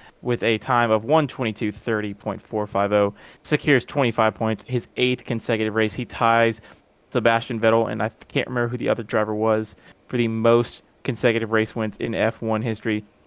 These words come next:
He has his home race next, Zandvoort, Zandvoort, to try to secure the all-time most consecutive races won, nine in a row. No one's ever done it. Looking to break that as Red Bull win their thirteenth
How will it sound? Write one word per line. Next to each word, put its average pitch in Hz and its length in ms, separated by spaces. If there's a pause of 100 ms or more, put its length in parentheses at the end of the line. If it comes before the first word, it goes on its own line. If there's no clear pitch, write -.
(560)
He 120 140
has 113 180
his 110 100
home 117 300
race 113 240
next, 110 280
Zandvoort, 120 720 (460)
Zandvoort, 131 600 (440)
to 123 140
try 117 300
to - 180
secure 113 640 (140)
the 120 140
all-time 110 680 (160)
most 113 340
consecutive 110 480
races 104 280
won, 101 300
nine 110 520
in 107 80
a 110 80
row. 101 220
No 107 200
one's 110 180
ever 110 160
done 104 200
it. 101 100 (420)
Looking 117 340
to 107 100
break 101 260
that 107 260
as 120 140
Red 170 160
Bull 123 120
win 113 140
their 101 120
thirteenth 107 640